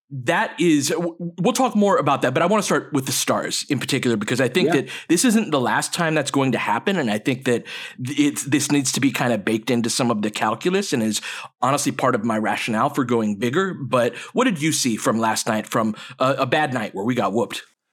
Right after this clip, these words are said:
Speaker 2: No, I think that you spelled it out correctly, that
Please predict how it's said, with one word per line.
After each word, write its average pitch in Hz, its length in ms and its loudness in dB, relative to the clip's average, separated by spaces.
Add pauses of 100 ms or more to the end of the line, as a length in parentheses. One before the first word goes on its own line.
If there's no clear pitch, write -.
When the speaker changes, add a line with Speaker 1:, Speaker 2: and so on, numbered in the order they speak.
Speaker 2:
No, 202 200 2
I 127 160 4
think 151 360 -2
that 147 160 0
you 135 100 0
spelled 139 300 0
it 127 80 0
out 131 180 0
correctly, 113 600 0
that 107 280 -2